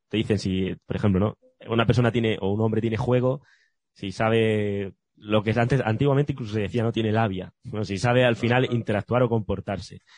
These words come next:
Speaker 1: Vale, pues si nos lo llevamos al, al texto, a, por ejemplo, a WhatsApp, pues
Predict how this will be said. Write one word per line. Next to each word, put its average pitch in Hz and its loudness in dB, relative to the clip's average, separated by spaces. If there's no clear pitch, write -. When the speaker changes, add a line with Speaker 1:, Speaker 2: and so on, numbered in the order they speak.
Speaker 1:
Vale, 107 2
pues 92 0
si 92 -6
nos 95 -2
lo 92 2
llevamos 113 2
al, 107 -2
al 101 -2
texto, 131 -2
a, 92 -2
por 95 -4
ejemplo, 104 -2
a 95 2
WhatsApp, 113 0
pues 87 -8